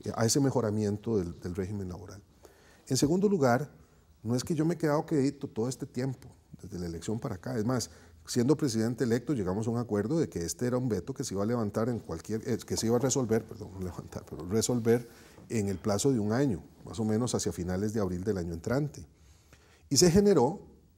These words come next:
entre abogadas, abogados, constitucionalistas, juristas, etcétera, un debate primero sobre si el veto da lugar,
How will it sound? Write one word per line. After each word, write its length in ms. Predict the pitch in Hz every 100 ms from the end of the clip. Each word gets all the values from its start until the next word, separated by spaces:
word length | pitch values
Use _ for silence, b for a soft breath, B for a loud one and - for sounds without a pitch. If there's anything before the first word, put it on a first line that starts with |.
| _
entre 480 | - 85 82 - 80
abogadas, 840 | 80 80 80 104 113 120 120 - -
abogados, 640 | 90 90 87 107 110 107
constitucionalistas, 920 | - 92 92 92 90 87 87 110 - 110
juristas, 440 | 107 160 - 120
etcétera, 380 | 135 - - 127
un 100 | 127
debate 380 | 151 123 - 143
primero 380 | 113 131 185
sobre 220 | - 151 110
si 120 | 104
el 80 | 92
veto 240 | 117 123
da 100 | 117
lugar, 320 | 110 87 73